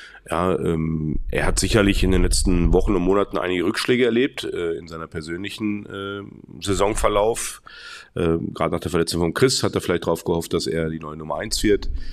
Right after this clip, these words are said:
nach der Verletzung. Dann kam Peter Windal, ähm, hat dann auch, ähm, wieder mit einer Entscheidung leben müssen, die bei ihm natürlich eher Enttäuschung hervorgerufen hat. Aber ich hab, seitdem ich das übernommen hab, jedem gesagt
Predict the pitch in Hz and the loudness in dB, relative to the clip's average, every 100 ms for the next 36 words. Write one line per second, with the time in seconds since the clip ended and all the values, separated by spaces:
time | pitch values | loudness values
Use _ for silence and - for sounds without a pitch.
0 | - - 90 - 92 90 87 - 87 82 | -6 -2 -2 0 2 4 2 2 2 2
1 | 73 76 85 78 82 104 107 95 92 90 | 0 -2 0 2 4 4 4 6 4 2
2 | - 87 85 - 80 80 65 82 - - | 0 -6 -6 -6 -2 -2 -2 -4 -8 -20
3 | - 52 80 85 82 - - - - 98 | -20 -18 -10 -8 -8 -10 -18 -16 0 4
4 | 92 87 80 87 - 87 90 90 87 87 | 6 4 4 4 4 4 4 4 4 2
5 | 87 85 - 85 82 78 85 80 85 82 | 2 0 -2 -2 0 0 0 -2 0 -2
6 | - - - - - - 87 85 101 104 | -2 -10 -20 -20 -8 0 2 4 6 4
7 | - 123 104 - 104 92 95 - 92 85 | 6 2 4 4 4 2 0 2 0 0
8 | - - - - - - - 87 85 92 | -8 -20 -20 -20 -18 -8 0 2 2 0
9 | - - 90 82 87 90 92 - 87 95 | -2 -2 0 2 2 2 4 4 4 4
10 | 98 - 98 117 104 - 92 98 - | 2 2 2 4 2 4 2 0 -6